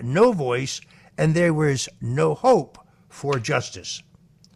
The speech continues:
Victims in the United States and around the world need to see that Epstein's cohort of molesters will be prosecuted. The Justice Department under four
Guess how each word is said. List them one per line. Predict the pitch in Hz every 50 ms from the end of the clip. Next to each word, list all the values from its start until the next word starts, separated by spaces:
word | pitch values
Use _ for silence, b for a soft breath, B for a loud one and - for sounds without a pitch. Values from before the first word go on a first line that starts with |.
| b b b b b b b b b
Victims | - 139 180 175 - - 214 214 175 -
in | 170 160
the | 151
United | 151 147 147 151 151 147 143 131
States | - - - 156 180 226 226 - - -
and | 127 117
around | 117 117 127 143 156 151 143 123
the | 113 113
world | 117 165 202 180 147 127 131 151 156 - b b b b b b b
need | 127 147 185 220 233 190 -
to | 147 135
see | - - - 226 208 156 131 123 135 170 170 - _ b b b b b
that | b 123 120 143 151 151 - -
Epstein's | - 196 214 185 - - - 190 175 165 151 139 -
cohort | - - - - 220 240 220 - 214 202 190 180 175 180 _ _
of | - 139 143 139 123 - _ -
molesters | 117 123 139 160 196 208 170 - - - 120 113 117 117 - - b b b b b b b
will | - 139 185 196 180 143 143 156 165 - _ _ - 107
be | 104 131 135 131
prosecuted. | - - 143 143 135 - - 98 - - 107 95 87 85 82 82 _ _ _ _ _ _ _ _ _ _ _ _ _ _ _ _ _ _ _ _ _ _ _ _ _ _ _ _ _ B B B B B B B
The | - 127 127
Justice | 113 202 233 233 - - 240 -
Department | - 190 - 180 180 190 185 185 196 185 170
under | - 143 143 127 117 113
four | - - - - 214 233 240 233 226 220 214 -